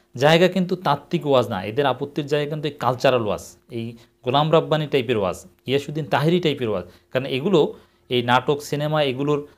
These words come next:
যাত্রাপালা, এগুলো স্থান দখল করেছে, রিপ্লেস হয়েছে। অতএব এই দিকটা থেকেও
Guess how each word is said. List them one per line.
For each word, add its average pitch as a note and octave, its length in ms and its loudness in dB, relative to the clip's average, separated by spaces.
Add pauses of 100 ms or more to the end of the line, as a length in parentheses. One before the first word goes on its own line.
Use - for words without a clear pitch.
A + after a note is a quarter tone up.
(160)
যাত্রাপালা, C#3+ 520 0
এগুলো C3 300 0
স্থান E3 340 -2
দখল B2 240 -2
করেছে, G#2+ 240 -8
রিপ্লেস C3 520 0
হয়েছে। F#2+ 240 -8 (320)
অতএব C#3 340 4 (560)
এই F3 200 2
দিকটা F3+ 380 2
থেকেও F3+ 460 2